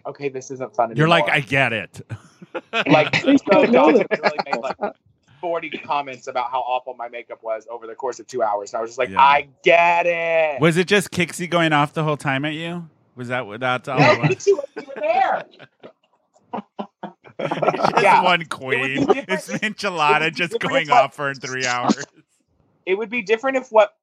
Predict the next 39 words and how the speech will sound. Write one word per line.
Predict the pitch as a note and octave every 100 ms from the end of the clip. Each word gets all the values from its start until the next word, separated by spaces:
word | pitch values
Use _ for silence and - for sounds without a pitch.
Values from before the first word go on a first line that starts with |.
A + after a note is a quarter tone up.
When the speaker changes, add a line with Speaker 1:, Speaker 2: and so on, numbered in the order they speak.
| _
Speaker 1:
people | - F#3+ F3+
were | E3
saying | - D#3 D3+
was, | C#3+ C#3
like, | B2+ -
clever | - D#3 D3 D3 D#3+
or | C#3+ C3+ B2 -
funny, | C3+ C3+ D3+
but | C#3+ C#3+
it's | C3+ F#2
Speaker 2:
Yeah. | F#3
Speaker 1:
just, | -
like, | D#3 C3 - _ - _ _ _
seven | - E3+ D#3+ E3
hundred | E3+ D3+ C#3+
content, | D#3+ D3 C#3+ D3+ _ _
comments | - D3+ C#3+ C3+
of, | C3+
"Trash, | - - D4 E4 D4 - _ _ D#3+ D3 C#3+ C#3+
I | C3
hate | C3+ C#3+ C3+
you, | B2 A#2
you're | -
awful," | C3+ C#3 B2+ -
which | F#3+ B3
is | A#3
how | - B3
people | C4 - A3+
show | G#3 F#3
their | D#3+
affection | B2 D3+ - B2+
to | B2
me, | A2+ G#2
and | A#2+
it's, | A#2+ -
I | C3+
get | C3+ C#3+ A#2
it. | C#3
Speaker 2:
Yeah, | B2 F#2+